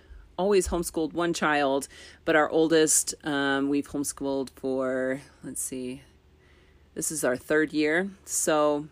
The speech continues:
we have a little bit of time under our belt, um, and some,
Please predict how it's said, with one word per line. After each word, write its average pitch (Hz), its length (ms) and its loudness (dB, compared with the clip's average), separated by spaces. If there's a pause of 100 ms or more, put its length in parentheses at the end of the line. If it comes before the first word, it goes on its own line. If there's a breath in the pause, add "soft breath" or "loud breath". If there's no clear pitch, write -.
we 175 120 0
have 151 200 0
a 147 40 -2
little 147 220 0
bit 139 140 0
of 139 140 -4
time 139 300 -2
under 143 200 0
our 156 140 2
belt, 143 460 0
um, 135 360 -4 (600 loud breath)
and 165 200 -2
some, 143 640 0